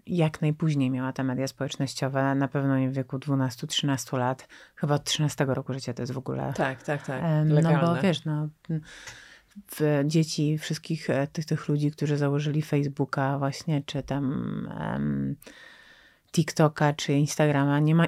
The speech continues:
Speaker 1: nie mają mediów społecznościowych. No, media społecznościowe mają tragiczny wpływ na, e, na dzieciaki. No, także wiesz, no ja byłam, e, dzieckiem,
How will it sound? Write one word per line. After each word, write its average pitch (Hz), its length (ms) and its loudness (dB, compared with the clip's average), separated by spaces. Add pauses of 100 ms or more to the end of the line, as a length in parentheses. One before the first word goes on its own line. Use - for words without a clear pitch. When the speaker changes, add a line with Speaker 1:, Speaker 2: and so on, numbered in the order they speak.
Speaker 1:
nie 165 100 4
mają 151 280 4
mediów 123 300 -2
społecznościowych. 131 720 -4
No, 135 60 2
media 131 240 2
społecznościowe 147 680 -2
mają 143 280 2
tragiczny 147 640 0
wpływ - 380 -4
na, 131 360 -2 (160)
e, 135 440 -2 (100)
na 147 180 2
dzieciaki. 135 640 -2 (880)
No, 220 260 12
także 226 260 8
wiesz, 226 140 10
no 214 100 10
ja 214 100 10
byłam, 214 680 10 (140)
e, 202 360 6
dzieckiem, 190 760 6